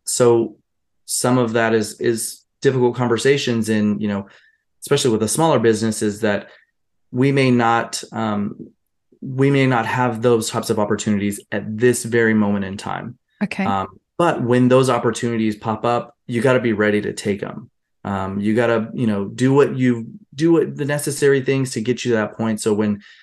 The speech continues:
Speaker 1: when the timing is right, um, and, and the growth is there, being able to be ready for it. You, you know, you don't wanna get to the point and then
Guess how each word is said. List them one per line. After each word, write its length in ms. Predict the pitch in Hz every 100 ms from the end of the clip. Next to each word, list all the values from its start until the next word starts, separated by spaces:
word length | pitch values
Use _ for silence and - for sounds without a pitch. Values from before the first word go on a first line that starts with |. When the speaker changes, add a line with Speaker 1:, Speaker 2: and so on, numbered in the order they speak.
| _ _ _ _
Speaker 1:
when 480 | - 110 107 107 104 -
the 140 | 117
timing 340 | 143 156 165
is 140 | 156 135
right, 480 | 139 139 143 131 -
um, 480 | 107 104 104 101 -
and, 200 | 107 104
and 140 | 107
the 60 | 110
growth 340 | 117 131 135
is 200 | 127 107
there, 480 | 113 113 117 135 _ _ _ _ _ _ -
being 300 | 123 127 123
able 300 | 113 113 117
to 200 | - 110
be 200 | 101 110
ready 320 | 98 98 98
for 220 | 95 98
it. 60 | 101
You, 120 | 107
you 240 | 110 113 110
know, 160 | 107 104
you 80 | 131
don't 120 | 139
wanna 140 | 135
get 160 | 131 135
to 80 | 120
the 120 | 113
point 400 | - 120 120 110
and 160 | 107
then 320 | 107 104 101